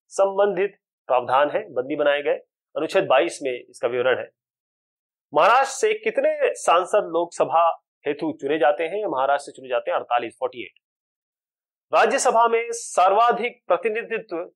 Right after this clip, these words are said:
किस राज्य का है? यह है उत्तर प्रदेश, उत्तर प्रदेश। स्वतंत्र भारत से पहले शिक्षा मंत्री कौन थे?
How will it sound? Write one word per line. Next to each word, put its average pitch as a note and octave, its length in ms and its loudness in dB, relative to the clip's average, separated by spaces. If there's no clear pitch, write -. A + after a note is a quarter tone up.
किस - 220 -4
राज्य C#3 300 4
का C3 140 2
है? B2+ 280 -2
यह C#3+ 140 -2
है F3+ 100 2
उत्तर E3+ 360 -4
प्रदेश, C3 520 -2
उत्तर - 140 -8
प्रदेश। A#2 580 -6
स्वतंत्र C4 360 2
भारत A3+ 300 2
से A3 300 -2
पहले F3+ 360 2
शिक्षा G3+ 340 0
मंत्री E3 320 -2
कौन C#3+ 380 0
थे? F#3 260 -6